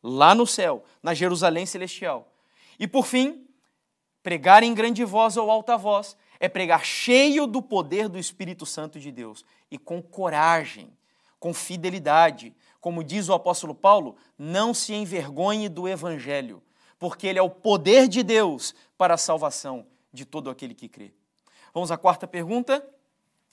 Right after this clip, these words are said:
e aí já estamos, se não me engano, na metade. O texto diz que essa mensagem deve ser pregada a toda nação, tribo, língua e povo.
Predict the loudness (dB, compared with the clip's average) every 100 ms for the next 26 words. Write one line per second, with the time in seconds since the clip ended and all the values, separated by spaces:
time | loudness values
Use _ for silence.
0 | _ -10 -8 -8 -8 -10 -12 -12 -12 -12
1 | -12 -12 -10 -10 -10 -8 -4 -4 -6 -20
2 | _ _ _ _ _ _ _ _ _ _
3 | -4 0 0 0 -4 -2 -2 -2 -2 -2
4 | -6 -2 2 2 0 -6 -6 -6 -4 -4
5 | 4 4 4 0 -2 0 6 6 6 2
6 | 0 0 0 0 -4 -8 -8 -6 -8 -8
7 | -6 -4 0 0 0 -6 _ _ -12 -8
8 | 0 2 2 -2 -18